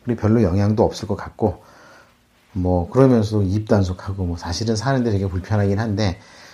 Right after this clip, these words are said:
뭐 직접적으로는 영향은 안 주지만 사실 교육 문제 같은 경우, 특히 입시 문제라든지 진학의 문제 같은 경우는 이거 대한민국에 있는 모든 가정에서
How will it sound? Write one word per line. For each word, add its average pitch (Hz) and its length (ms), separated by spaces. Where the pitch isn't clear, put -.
뭐 131 100
직접적으로는 143 640
영향은 117 320
안 95 140
주지만 104 360
사실 95 380
교육 143 300
문제 107 300
같은 90 300
경우, 82 180
특히 85 180
입시 98 280
문제라든지 92 840
진학의 110 560
문제 98 260
같은 87 300
경우는 82 520
이거 143 360
대한민국에 135 560
있는 127 260
모든 190 580
가정에서 120 760